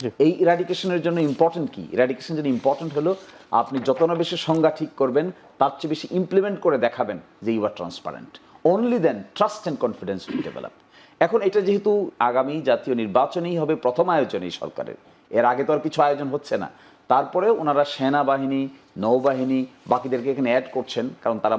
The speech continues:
Speaker 2: মনে করছেন সিকিউরিটি সিস্টেমটাকে টাইট আপ করার জন্য এদের পার্টিসিপেশন হলে it will be much more effective and trustworthy। এই ক্ষেত্রে সংজ্ঞাটাকে এক্সপ্যান্ড করাটাকে I welcome it, কিন্তু at the same time এটা দেখতে হবে এটা কিন্তু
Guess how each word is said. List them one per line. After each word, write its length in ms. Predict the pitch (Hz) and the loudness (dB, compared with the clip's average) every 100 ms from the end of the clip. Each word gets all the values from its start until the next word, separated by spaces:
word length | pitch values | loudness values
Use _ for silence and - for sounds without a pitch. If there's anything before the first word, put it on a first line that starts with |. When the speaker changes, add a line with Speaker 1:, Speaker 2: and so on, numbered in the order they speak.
| 117 | 0
Speaker 2:
মনে 120 | 165 | 0
করছেন 240 | 175 - 117 - | -2 0 -4 -2
সিকিউরিটি 360 | 127 151 147 135 | -2 -2 -4 -8
সিস্টেমটাকে 520 | 139 - 156 - - 123 - - - | -8 -4 -2 -2 -2 -4 -6 -8 0
টাইট 180 | 147 165 175 | 2 2 -2
আপ 60 | - | 0
করার 180 | 135 113 | -2 0
জন্য 160 | 104 101 117 - _ - | -4 -4 -6 -8 _ 0
এদের 160 | 135 170 | 2 2
পার্টিসিপেশন 560 | 143 - 202 143 - 156 127 | 0 -2 -4 -4 -6 -4 -2
হলে 160 | 107 123 - - 110 | 0 0 -2 -10 -4
it 60 | 123 | -2
will 140 | 117 | 0
be 40 | 104 101 | 2 0
much 120 | - 117 | 0 -6
more 100 | 101 | -8
effective 400 | - 147 - 170 139 | -2 -4 -2 -6 -4
and 60 | 113 | -6
trustworthy। 540 | 101 - - - - - _ - - _ 180 | -4 -6 -6 -12 -12 -20 _ -20 -20 _ 0
এই 80 | 202 | 2
ক্ষেত্রে 260 | 254 254 233 - | 0 -2 -4 -2
সংজ্ঞাটাকে 440 | 185 170 165 151 156 | 0 2 0 -2 -6
এক্সপ্যান্ড 300 | 127 - 147 139 | -6 -2 -2 0
করাটাকে 280 | 127 120 110 | -2 0 0
I 20 | 104 101 | 2 2
welcome 340 | 95 - 117 92 | 0 0 -2 -2
it, 80 | - - _ - - | -12 -20 _ -14 -6
কিন্তু 140 | 123 123 | 0 2
at 40 | 123 | 2
the 60 | - | 0
same 180 | 165 190 196 | 0 0 2
time 140 | 170 135 | 0 0
এটা 100 | 123 117 | -2 -2
দেখতে 200 | 117 147 | 0 0
হবে 180 | 123 113 131 - - | 0 0 -2 -6 -18
এটা 100 | - 120 | -8 -4
কিন্তু 140 | 131 | -2